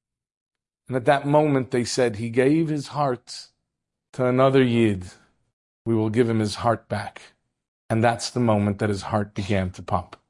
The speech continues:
If you give, your heart will work. And there's nothing better in life than giving.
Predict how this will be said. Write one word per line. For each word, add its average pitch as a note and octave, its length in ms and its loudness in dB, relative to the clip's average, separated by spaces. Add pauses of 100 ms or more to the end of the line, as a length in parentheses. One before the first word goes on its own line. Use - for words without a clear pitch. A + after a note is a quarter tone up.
(2250)
If C4+ 300 2
you C4 240 4
give, D#4 480 8
your C4 240 6
heart D#4 460 2
will D#4 280 6
work. F#4 400 4 (2250)
And F#3+ 100 2
there's G#3 220 4
nothing A3 340 0
better G3 320 4
in F#3 140 2
life F3 260 0
than D#3+ 220 -2
giving. B2+ 480 -2